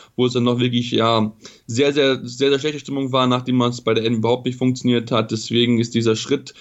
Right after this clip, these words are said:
sehr, sehr gut und auch Heiner Brandt hat ja gesagt, dass er die Leistung und die Arbeit jetzt von, äh, Christian Prokop sehr, sehr gut findet, sehr solide findet. Man merkt einfach, dass er die Spieler mit einbezieht und dass die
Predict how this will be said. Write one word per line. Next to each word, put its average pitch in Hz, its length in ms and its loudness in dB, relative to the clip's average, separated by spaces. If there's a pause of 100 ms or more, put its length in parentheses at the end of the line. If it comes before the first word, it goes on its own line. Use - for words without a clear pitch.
(160)
sehr, 147 160 2
sehr 135 160 2
gut 147 220 0
und 123 120 2
auch 123 240 0
Heiner 127 220 2
Brandt 120 220 0
hat 123 120 -2
ja 123 60 2
gesagt, 117 400 -2
dass 120 160 -4
er 110 100 2
die 117 140 2
Leistung 127 460 0
und 123 160 -4
die 107 60 0
Arbeit 117 280 0
jetzt 117 140 -2
von, 110 240 -2
äh, - 260 0
Christian 120 240 -6
Prokop 131 400 0 (220)
sehr, 147 160 0
sehr 143 100 2
gut 160 180 -2
findet, 143 280 -4
sehr 143 140 4
solide 143 340 -8
findet. 139 280 -4
Man 123 140 2
merkt 131 260 0
einfach, 123 280 -2
dass 123 180 -2
er 120 80 4
die 120 80 -4
Spieler 127 240 -2
mit 123 140 -4
einbezieht 143 560 -2
und 120 80 0
dass 120 160 0
die 135 220 2